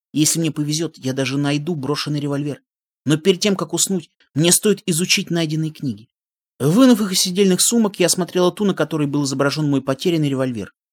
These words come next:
Пушки и пули. Как незатейливо, пусть пока полежит. Вторая же,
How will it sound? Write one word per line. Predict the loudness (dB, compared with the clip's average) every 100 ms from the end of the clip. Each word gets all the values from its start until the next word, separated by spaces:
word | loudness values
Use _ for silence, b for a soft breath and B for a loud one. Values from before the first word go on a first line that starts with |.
| _ _ -8
Пушки | -4 -4 -4
и | -6
пули. | -4 -6 -8 _ _ _ _ _
Как | -2 0
незатейливо, | 0 2 0 0 0 0 -4 -10 _ _ _ _
пусть | -4 -4
пока | -8 -10
полежит. | -10 -10 -12 _ _ _ _ _ _ -20
Вторая | -2 0 2 2
же, | 0 -8